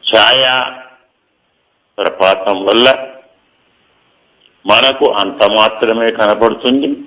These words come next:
ఎంత ఎంత ఈ భూభాగం జరుగుతూ ఉంటే అడ్డు, అన్ని అన్ని కళలు కనపడతాయి. అంటే, ఉన్నవి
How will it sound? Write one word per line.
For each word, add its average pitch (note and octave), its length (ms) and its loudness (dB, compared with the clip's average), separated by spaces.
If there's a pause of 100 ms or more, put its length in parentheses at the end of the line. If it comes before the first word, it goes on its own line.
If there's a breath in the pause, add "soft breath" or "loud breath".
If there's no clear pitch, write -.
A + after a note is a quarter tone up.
(1900)
ఎంత G2+ 220 2
ఎంత A2+ 540 2 (100)
ఈ F#2 340 -2
భూభాగం G#2+ 920 0
జరుగుతూ F2+ 440 0
ఉంటే G2+ 600 2
అడ్డు, G2+ 420 0 (1400)
అన్ని G#2+ 280 2
అన్ని G2 540 -4 (140)
కళలు G2+ 340 2 (1400)
కనపడతాయి. B2+ 760 0 (520)
అంటే, D3 580 2 (1120)
ఉన్నవి B2 880 0